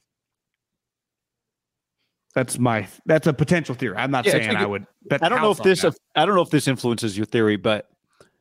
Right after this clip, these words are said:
Speaker 2: remember August twenty-third, John Lynch went on radio. I found the Barrows tweet. John Lynch had a long answer when Tolbert asked him what the timeline looks like for the release of Jimmy Garoppolo. And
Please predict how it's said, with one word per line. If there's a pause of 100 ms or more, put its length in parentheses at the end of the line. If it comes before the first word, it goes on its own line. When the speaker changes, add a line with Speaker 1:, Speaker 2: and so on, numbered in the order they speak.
(160)
Speaker 2:
remember
August
twenty-third,
John
Lynch
went
on (380)
radio. (420)
I
found
the
Barrows
tweet. (1160)
John
Lynch
had
a
long
answer
when
Tolbert
asked
him (100)
what
the
timeline
looks
like
for
the
release
of
Jimmy
Garoppolo. (560)
And